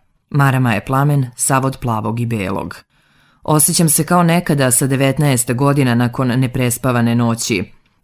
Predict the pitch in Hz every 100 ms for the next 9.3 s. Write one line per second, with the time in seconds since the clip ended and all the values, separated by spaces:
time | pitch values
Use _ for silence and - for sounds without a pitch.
0 | - 151 139 123 123 117 117 131 156 165
1 | 147 _ - 165 - 156 123 131 120 120
2 | - - 139 127 113 110 110 95 87 78
3 | - _ _ _ _ - 147 156 151 131
4 | 135 127 127 123 135 127 127 135 127 135
5 | 135 131 131 120 135 143 139 113 - 123
6 | 120 117 120 123 123 123 117 120 120 110
7 | - 123 123 139 123 - - - - 165
8 | 160 - 127 131 123 120 101 113 117 98
9 | 87 101 -